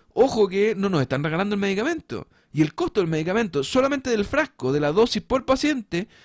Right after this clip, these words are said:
va entre setecientos cincuenta mil pesos y un millón de pesos chilenos, ¿ya? Que si tomamos todos mil seiscientos pacientes que eventualmente se trombolizarían,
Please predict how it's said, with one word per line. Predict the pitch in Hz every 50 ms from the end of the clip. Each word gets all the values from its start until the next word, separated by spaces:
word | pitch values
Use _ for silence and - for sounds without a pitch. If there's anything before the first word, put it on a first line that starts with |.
| _ _ _ -
va | 156 175
entre | 196 208 202 208
setecientos | 196 185 170 160 165 185 180 -
cincuenta | 170 160 165 175 165 170
mil | 170 170
pesos | 165 - 220 226 - - 190 190 139
y | 170 170
un | 175
millón | 185 190 185 196 196
de | 190
pesos | 185 214 233 - 147 113 - _ _ _ _ _ _ _ _ _
chilenos, | - 165 208 214 190 120 - _ _ _ _ _ _ _ _ _ _
¿ya? | - 127 127 143 170 - - _ _ _ -
Que | - 143
si | 143 139
tomamos | 143 151 165 180 196 175
todos | 190 185 190 190 - _
mil | _ 113 131 143 165 170 165
seiscientos | 165 139 139 - 208 202 214 214
pacientes | 214 208 220 208 208 202
que | - 170 180 185
eventualmente | 180 - 170 165 156 147 175 185 196 190 196
se | 180
trombolizarían, | 208 208 214 220 233 233 - 254 220 151 131 147 175